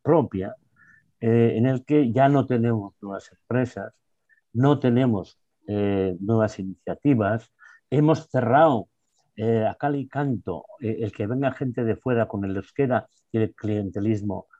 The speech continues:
eh, del P N V, hemos cerrado la puerta a, que,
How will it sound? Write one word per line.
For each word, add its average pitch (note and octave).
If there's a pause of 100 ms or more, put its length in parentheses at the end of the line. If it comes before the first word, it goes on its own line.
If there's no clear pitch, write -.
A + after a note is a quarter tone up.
(140)
eh, F#2
del F2
P F2+
N F#2
V, A#2+ (180)
hemos B2
cerrado C3+
la B2
puerta D3
a, A#2
que, A#2